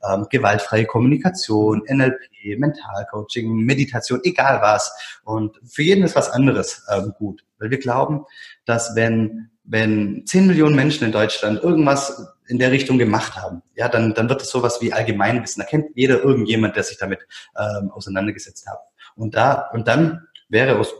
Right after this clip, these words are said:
unserer Sicht, ähm, ja, einfach Deutschland noch ein schönerer Ort, noch ein positiverer, noch ein mehr zukunfts- und, und, und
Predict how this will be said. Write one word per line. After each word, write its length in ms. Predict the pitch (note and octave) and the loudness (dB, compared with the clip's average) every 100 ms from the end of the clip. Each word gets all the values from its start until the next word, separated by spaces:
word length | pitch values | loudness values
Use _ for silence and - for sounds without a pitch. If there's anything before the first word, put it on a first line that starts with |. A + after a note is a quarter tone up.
| - | 0
unserer 360 | G3+ G3+ E3 | 2 4 2
Sicht, 440 | - D3 - - _ - | 2 -2 -4 -14 _ 0
ähm, 380 | A#2 A2+ G#2+ G#2 | 4 4 2 -2
ja, 220 | A#2+ A#2 | -4 -4
einfach 320 | A#2 A#2 - | -8 -8 -6
Deutschland 400 | A#2 B2 A#2 A#2 | -2 0 0 2
noch 460 | B2+ B2+ - - - | 2 2 -8 -14 -12
ein 180 | F#2+ F#2 | -8 -4
schönerer 440 | - F#2+ F#2+ F2+ | -2 -2 -4 -6
Ort, 240 | - - A#2 | -6 -4 0
noch 160 | B2+ | 2
ein 180 | C3 G2 | 2 2
positiverer, 760 | - B2 B2 A#2+ A2+ - G#2+ G#2+ | 2 2 2 -2 -2 -2 -2 2
noch 200 | A#2 - | 2 0
ein 140 | A2 - - - - | -2 -4 -20 -12 0
mehr 220 | A2 G2+ | 2 2
zukunfts- 600 | - C3 A2+ G#2 - - G#2+ | 0 0 0 -2 -6 -12 -6
und, 240 | G2+ F#2+ | -6 -6
und, 280 | G2+ F#2+ - | -8 -10 -10
und 200 | G#2 | -14